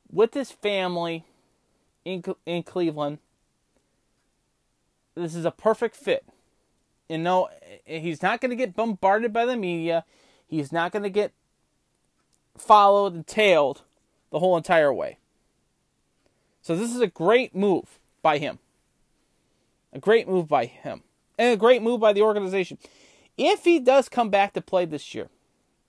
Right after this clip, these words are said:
I'm gonna say this right now. I'm boldly going out this.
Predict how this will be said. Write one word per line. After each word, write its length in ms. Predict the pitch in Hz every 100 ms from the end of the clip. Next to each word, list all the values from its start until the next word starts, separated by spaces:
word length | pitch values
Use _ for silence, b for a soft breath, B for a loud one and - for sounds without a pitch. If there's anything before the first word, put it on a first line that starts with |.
| -
I'm 80 | 233
gonna 140 | 311
say 260 | 262 - 254
this 220 | 220 190
right 220 | 202 208
now. 260 | 185 180 -
I'm 240 | - 175 185 _ -
boldly 460 | 269 320 311 294
going 320 | 240 247 226
out 220 | 208 196 -
this. 220 | 139